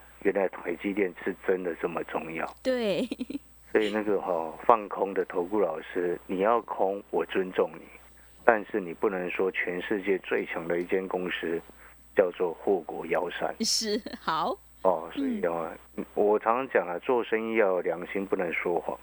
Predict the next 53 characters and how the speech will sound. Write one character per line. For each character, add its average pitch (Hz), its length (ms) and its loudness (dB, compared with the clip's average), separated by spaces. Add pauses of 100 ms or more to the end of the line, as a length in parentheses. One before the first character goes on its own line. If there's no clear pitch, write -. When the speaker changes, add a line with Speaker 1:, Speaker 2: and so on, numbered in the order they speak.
(100)
Speaker 2:
对。 190 200 -2
Speaker 1:
就 160 80 -4
是 208 80 -10
这 226 80 -10
个 165 120 -2
意 165 220 -4
思。 - 240 -8
Speaker 2:
是。 196 340 -6 (240)
Speaker 1:
哦， 95 240 6
所 110 140 2
以 117 100 0
各 117 160 -4
位 117 140 0
所 - 180 0
有 101 80 2
的 90 100 0
好 85 140 -2
朋 92 140 -2
友， 85 80 -2
你 95 100 -4
有 107 80 2
没 98 60 2
有 92 80 2
发 95 180 0
现， 90 180 -4 (600)
当 143 280 6
你 98 200 0
把 85 260 2
阿 101 140 -2
翔 92 180 2
老 80 80 -4
师 92 200 0
的 85 80 0
讯 98 260 0
息 85 220 -6
带 92 140 4
到 82 200 0
手 - 340 -6
之 85 100 -2
后， - 280 -4 (640)
你 95 80 2
会 104 120 2
发 107 180 6
现 101 240 -4
这 117 80 4
两 87 180 0
天 95 180 -6
在 90 140 0
震 82 240 -2
荡， 78 220 -2 (260)
你 92 160 0
心 104 320 0
里 85 100 -2